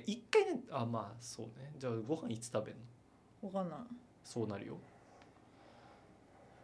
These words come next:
Speaker 1: 食べながらいける？いけるか。ちょっと一回ご飯頼む。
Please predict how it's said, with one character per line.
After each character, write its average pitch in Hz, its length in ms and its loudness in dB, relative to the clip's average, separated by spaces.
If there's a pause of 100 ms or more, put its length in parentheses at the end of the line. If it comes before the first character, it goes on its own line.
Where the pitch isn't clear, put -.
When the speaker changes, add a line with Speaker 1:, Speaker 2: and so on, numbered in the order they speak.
(560)
Speaker 1:
食 - 140 -2
べ 147 80 2
な 220 120 0
が 233 80 0
ら 226 60 2
い 226 140 0
け 170 140 2
る？ 330 240 0 (560)
い 113 60 -8
け 117 100 0
る 120 80 2
か。 - 140 -4 (1900)
ち - 60 -12
ょ - 20 -10
っ - 40 -20
と - 60 0
一 - 40 -4
回 - 180 0
ご 339 100 4
飯 - 180 4
頼 117 160 0
む。 113 180 0